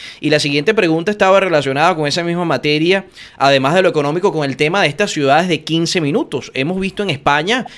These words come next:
eh, un escándalo que en América todavía no ha llegado, porque acá en Latinoamérica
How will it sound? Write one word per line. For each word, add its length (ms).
eh, 260
un 140
escándalo 720
que 200
en 100
América 400
todavía 420
no 100
ha 60
llegado, 540
porque 220
acá 200
en 80
Latinoamérica 760